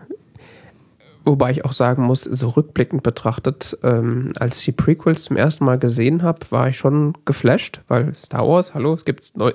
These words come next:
neue Star Wars Filme, was ist denn da los? Äh,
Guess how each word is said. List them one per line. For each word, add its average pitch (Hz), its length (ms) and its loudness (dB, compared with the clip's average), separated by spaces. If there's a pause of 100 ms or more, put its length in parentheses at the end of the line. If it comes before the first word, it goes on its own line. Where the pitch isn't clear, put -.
neue 170 260 4
Star 147 280 0
Wars 262 180 0
Filme, 190 340 2 (160)
was 127 160 0
ist 127 60 -6
denn 123 80 -2
da 117 140 2
los? 196 360 -2 (880)
Äh, 127 540 4